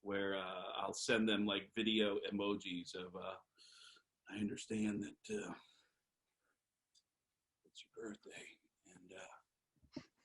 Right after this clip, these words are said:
I guess, uh, I guess I forgot it. And it's cause of my dad.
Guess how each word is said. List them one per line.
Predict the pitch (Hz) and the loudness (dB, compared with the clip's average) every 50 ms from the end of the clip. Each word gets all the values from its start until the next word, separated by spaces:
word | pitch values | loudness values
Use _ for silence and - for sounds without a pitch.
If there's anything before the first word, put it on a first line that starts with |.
| _ _ _ _ _ _ _ _ _ | _ _ _ _ _ _ _ _ _
I | - 98 101 _ | -20 -20 -20 _
guess, | 107 107 107 - - - - | -18 -18 -16 -16 -16 -14 -12
uh, | 113 107 104 104 104 101 - _ _ _ _ _ _ _ _ _ _ _ _ _ _ _ _ _ _ _ _ _ _ _ _ _ _ _ _ _ _ _ _ _ _ _ _ _ _ _ | -12 -12 -14 -14 -16 -20 -20 _ _ _ _ _ _ _ _ _ _ _ _ _ _ _ _ _ _ _ _ _ _ _ _ _ _ _ _ _ _ _ _ _ _ _ _ _ _ _
I | 113 110 - | -20 -18 -14
guess | 120 107 - - | -14 -12 -12 -14
I | - | -16
forgot | - _ _ _ _ _ _ - - _ | -20 _ _ _ _ _ _ -20 -20 _
it. | _ _ _ _ _ _ _ _ _ _ - - _ _ _ _ _ _ _ _ _ _ _ _ _ _ _ _ _ _ _ _ _ _ _ _ _ _ _ _ _ _ _ - - - - - - - - _ - | _ _ _ _ _ _ _ _ _ _ -20 -20 _ _ _ _ _ _ _ _ _ _ _ _ _ _ _ _ _ _ _ _ _ _ _ _ _ _ _ _ _ _ _ -18 -18 -16 -16 -16 -16 -18 -20 _ -4
And | 127 117 | -4 -4
it's | 107 - | -4 -4
cause | - - 160 151 | -2 0 2 4
of | - 120 | 8 8
my | 123 135 | 8 8
dad. | 123 113 - 143 139 143 160 - - | 6 6 4 4 6 6 4 4 4